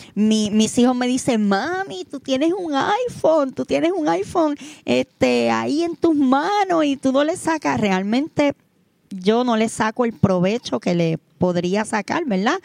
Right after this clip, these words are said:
Este, ay, dije iPhone, anuncio no pagado. <laughs> Pero, este, yo he tenido la experiencia de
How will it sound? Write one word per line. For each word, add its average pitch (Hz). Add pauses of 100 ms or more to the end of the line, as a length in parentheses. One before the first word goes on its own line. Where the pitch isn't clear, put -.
(360)
Este, 180
ay, 220
dije 202
iPhone, 214
anuncio 180
no 196
pagado. 196
<laughs> -
Pero, 220
este, 202 (560)
yo 247
he 320
tenido 339
la 339
experiencia 311 (180)
de 202